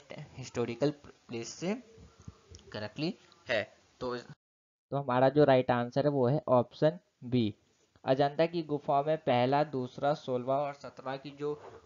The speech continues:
अ, चि-, गुफाएं हैं उसमें हमें विभिन्न चित्र देखने को मिलते हैं। कुछ चित्रों में व-, और कुछ चित्र वाकाटा वंश के द्वारा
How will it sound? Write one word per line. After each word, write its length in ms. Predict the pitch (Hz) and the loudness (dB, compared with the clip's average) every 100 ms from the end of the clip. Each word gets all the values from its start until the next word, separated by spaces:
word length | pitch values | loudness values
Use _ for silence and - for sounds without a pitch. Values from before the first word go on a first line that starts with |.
| - | -12
अ, 340 | 131 123 123 | -6 -2 0
चि-, 320 | 123 - 139 131 | 0 2 2 2
गुफाएं 400 | 127 - 139 147 | 0 6 6 8
हैं 100 | 151 | 6
उसमें 480 | 170 - - 147 | 2 -2 -6 -2
हमें 200 | 143 143 | 2 4
विभिन्न 300 | 139 120 135 | 4 4 2
चित्र 300 | 143 135 143 | 0 4 6
देखने 400 | 135 127 143 131 | 6 6 4 2
को 260 | 123 151 190 - - - | 8 8 8 0 -20 -4
मिलते 280 | - 131 147 | 2 4 6
हैं। 360 | 139 107 104 _ - | 6 4 0 _ 2
कुछ 220 | 165 165 | 2 4
चित्रों 380 | 160 151 151 151 | 0 4 6 6
में 240 | 151 165 180 _ - | 6 4 4 _ -2
व-, 320 | 131 127 135 139 - - - | 2 2 2 -4 -12 -2 8
और 180 | 143 160 | 10 10
कुछ 320 | - 175 - - | 4 -2 -4 -4
चित्र 340 | 160 147 175 196 _ _ _ _ _ _ _ _ _ - - _ - | -2 0 -2 -6 _ _ _ _ _ _ _ _ _ -20 -20 _ -2
वाकाटा 500 | 123 131 147 147 165 | 6 6 8 8 8
वंश 340 | 151 147 151 | 8 4 -2
के 160 | - 156 | -2 -2
द्वारा 500 | 147 143 131 139 | 4 6 6 6